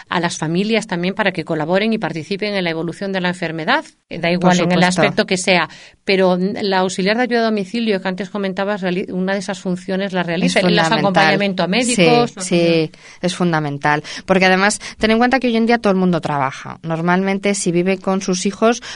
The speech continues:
Speaker 2: pues el matrimonio que esté en casa, trabajan los dos. Entonces,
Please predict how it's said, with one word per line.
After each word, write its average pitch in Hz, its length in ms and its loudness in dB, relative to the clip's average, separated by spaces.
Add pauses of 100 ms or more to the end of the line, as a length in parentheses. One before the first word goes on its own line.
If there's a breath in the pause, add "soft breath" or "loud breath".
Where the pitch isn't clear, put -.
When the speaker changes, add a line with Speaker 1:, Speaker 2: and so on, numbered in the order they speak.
(140)
Speaker 2:
pues 180 160 2
el 170 100 2
matrimonio 175 640 0
que 190 100 0
esté 196 160 -2
en 196 100 0
casa, 196 280 2
trabajan 190 500 2
los 170 140 2
dos. 220 160 2
Entonces, 196 300 2